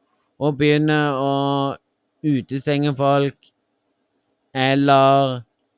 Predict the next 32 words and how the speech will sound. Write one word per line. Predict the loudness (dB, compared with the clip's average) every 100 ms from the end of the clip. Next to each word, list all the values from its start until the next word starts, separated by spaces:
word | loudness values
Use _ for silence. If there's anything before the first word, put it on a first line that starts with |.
| _ _ _ _ _
eller, | -2 0 4 4 6 4 2
eh, | 2 2 0 0 -2 -2 -4
gi | -2 -2
de | -2 0
timeout | 0 0 0 0
hele | -2 -2 -2
tiden, | -2 0 0 -2 -8 _ _ _ _ _ _ _ _ -6
så | 2
er | 4 4
det | 4
en | 6
grunn. | 6 8 6 4 -2 -12 _ _ _ _ _ _ _ _ _ _ _ _ -2
Da | 0
er | 2
det |
en | 0 2
grunn | 2 2 2
for | -2
at | 0
folk | -2 0 -4
har | -4
kommet | -2 -2 -2
inn | 0 0
og | -2
sagt | -4 -4
så | -4
mye | -4 -4
piss, | -2 -2 -4 -12 _ _ _ _ _ _ -2
og | 0 4
ødelegger | 6 6 2 -2 -2 -2 -4
for | -4
andre, | -2 -2 -2 -4 -2 0 -2